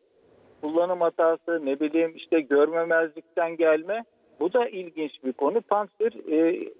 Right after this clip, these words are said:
en azından modern bir silah. Yani bunu söyleyebilirim, e, kamuoyu açısından, e, işaret edebileceğim.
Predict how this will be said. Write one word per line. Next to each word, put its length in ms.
en 120
azından 580
modern 540
bir 80
silah. 380
Yani 380
bunu 180
söyleyebilirim, 880
e, 220
kamuoyu 460
açısından, 540
e, 220
işaret 480
edebileceğim. 760